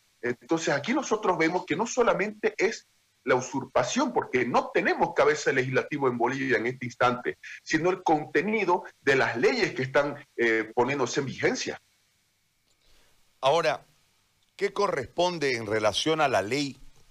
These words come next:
Speaker 2: Es decir, al promulgarla la ley, al tener este vicio,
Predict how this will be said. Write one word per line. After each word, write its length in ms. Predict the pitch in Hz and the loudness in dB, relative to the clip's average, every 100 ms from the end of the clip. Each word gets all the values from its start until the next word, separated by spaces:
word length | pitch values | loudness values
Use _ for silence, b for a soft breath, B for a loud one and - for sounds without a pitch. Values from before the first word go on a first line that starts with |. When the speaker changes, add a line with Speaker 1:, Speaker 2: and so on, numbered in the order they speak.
| _ _ _ _ _ _ _ _ | _ _ _ _ _ _ _ _
Speaker 2:
Es 80 | 110 | -4
decir, 260 | 123 123 143 | -2 2 0
al 140 | 131 | 2
promulgarla 640 | 131 131 127 131 165 180 | 0 -2 -2 0 2 2
la 160 | 165 143 | 2 2
ley, 400 | 147 165 160 - _ _ _ _ _ _ _ | 0 -2 -4 -8 _ _ _ _ _ _ _
al 160 | - 104 | -4 -2
tener 600 | 107 120 147 160 160 147 _ | -2 -2 0 0 -2 -4 _
este 640 | 131 139 - 151 143 120 - _ _ _ _ _ | -6 -6 -2 -2 -2 -4 -12 _ _ _ _ _
vicio, 1300 | _ 62 71 92 76 95 101 175 190 - 117 104 85 | _ -20 -20 -20 -18 -18 -8 -4 -2 -2 -2 -2 -4